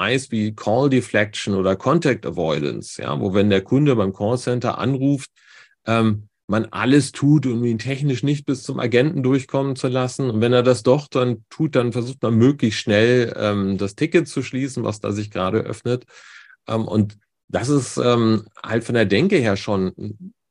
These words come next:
großer Unterschied zu China, weil wir sehen diesen Dialog immer als Kostenproblem.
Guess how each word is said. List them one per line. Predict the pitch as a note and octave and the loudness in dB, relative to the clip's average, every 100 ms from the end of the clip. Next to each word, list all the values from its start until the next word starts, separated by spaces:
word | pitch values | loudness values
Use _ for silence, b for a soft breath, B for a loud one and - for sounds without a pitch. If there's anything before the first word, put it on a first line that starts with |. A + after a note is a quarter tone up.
| _ B2+ G#2 | _ -8 0
großer | A2+ C3+ C#3 B2 | 6 8 6 2
Unterschied | C3+ C#3 - A2+ | 0 0 0 -4
zu | - | -4
China, | G#2+ F#3 F#3 B1 | -4 -2 -2 -2
weil | G#1+ D2+ | -6 -4
wir | F#2+ C3+ C3+ G#2 | 0 2 2 -2
sehen | G2+ A#2 A#2+ G#2+ | 0 2 2 0
diesen | F#2+ G2 | 0 -2
Dialog | G#2 A2 G2 F#2+ C3 - | 2 2 4 2 0 -2
immer | - B2+ | -6 -4
als | E2 - | -4 -6
Kostenproblem. | - E3 - A2 - E2 E2 G2+ G3 | -6 -6 -4 -6 -6 0 2 4 2